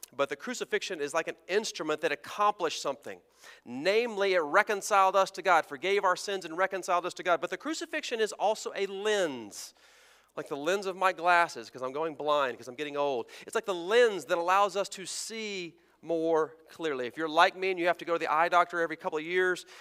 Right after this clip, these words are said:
what do you do? They, they, they show you the lens, A or B, right? They're trying to make it more and more cleansed. The crucifixion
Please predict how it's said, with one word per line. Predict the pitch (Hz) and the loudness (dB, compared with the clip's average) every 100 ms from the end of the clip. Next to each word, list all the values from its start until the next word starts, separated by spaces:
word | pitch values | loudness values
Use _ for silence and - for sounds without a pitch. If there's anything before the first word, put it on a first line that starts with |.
| - | -8
what | 139 175 | -2 -2
do | |
you | 185 | -2
do? | 156 151 | -6 -4
They, | 139 156 156 | -2 0 -2
they, | 151 156 | -2 -6
they | 156 | -4
show | 143 196 | -2 -2
you | 185 | -2
the | |
lens, | 170 175 127 - | 0 0 0 -2
A | 147 175 180 165 | 4 4 4 2
or | 165 | -2
B, | 139 165 120 | 0 0 0
right? | 113 131 156 - _ - - | 2 2 2 -6 _ -20 -4
They're | 160 | -4
trying | - 185 | 2 2
to | 180 | 2
make | 175 | -2
it | 147 | -4
more | 160 170 185 | -2 2 2
and | 175 | 2
more | 175 | -2
cleansed. | 170 - - | 0 -4 -6
The | |
crucifixion | 151 - 262 - 190 - 233 - - 135 110 | -10 -6 -6 -4 -6 -4 -4 -2 -6 -6 -8